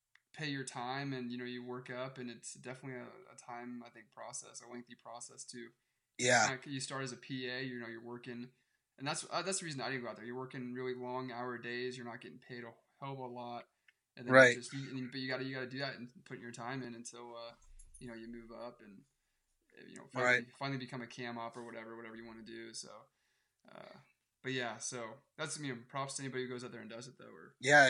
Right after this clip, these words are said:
Speaker 1: or
Speaker 2: yeah,
Speaker 1: has
Speaker 2: they,
Speaker 1: found
Speaker 2: it,
Speaker 1: success, yeah.
Speaker 2: Yeah, if you, you find success out there, that's, that's awesome.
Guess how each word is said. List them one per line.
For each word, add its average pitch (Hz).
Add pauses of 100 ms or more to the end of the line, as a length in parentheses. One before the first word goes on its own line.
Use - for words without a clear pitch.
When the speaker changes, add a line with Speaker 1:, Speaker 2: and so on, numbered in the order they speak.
(120)
Speaker 1:
or 135
Speaker 2:
yeah, 143
Speaker 1:
has 120
Speaker 2:
they, 156
Speaker 1:
found 131
Speaker 2:
it, 147
Speaker 1:
success, 131
yeah. 120 (440)
Speaker 2:
Yeah, 127
if 123
you, 156 (100)
you 123
find 147
success 139
out 123
there, 120
that's, 123
that's 139
awesome. 113